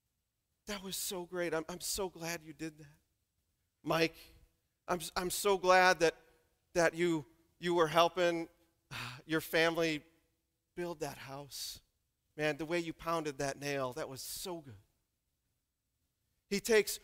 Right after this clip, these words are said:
all of those things that we would just overlook, and he, he sees that as part of this beautiful picture that is offered to him, offered directly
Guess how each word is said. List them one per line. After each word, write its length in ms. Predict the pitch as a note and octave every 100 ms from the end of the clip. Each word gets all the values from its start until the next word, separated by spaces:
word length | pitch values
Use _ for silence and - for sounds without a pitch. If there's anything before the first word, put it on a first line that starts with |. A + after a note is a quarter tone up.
| _ -
all 420 | F#3+ B3 B3+ B3
of 80 | G#3+
those 280 | A3+ F#3+
things 360 | - A3+ A#3 F3+
that 160 | G#3 G3+
we 100 | A#3+
would 160 | A#3+
just 220 | F#3 E3+ -
overlook, 840 | A3 C4 C4+ A#3 A3+ G3 A3+ A3
and 120 | A#3+ G#3
he, 120 | E3+ - -
he 120 | G#3
sees 500 | F#3+ - A3+ A3+ G3+
that 240 | - F#3+ F3+
as 260 | F3+ - - _ -
part 220 | A3 A#3
of 80 | G3
this 300 | F#3+ - - _ D3 C#3+
beautiful 640 | G#3 A#3 G#3+ - F#3 - _
picture 520 | - A3+ - - A#2 - _ _ _ _ _ _ -
that 160 | G3 F#3+
is 180 | E3 - _ _ -
offered 640 | G3+ G#3+ - F3+ D#3+ -
to 80 | D#3
him, 440 | C3+ G3 F#3 D3+ - _ -
offered 480 | G3+ G#3+ - G3 D#3
directly 720 | E3 D3 F#3 - F#3+ F#3+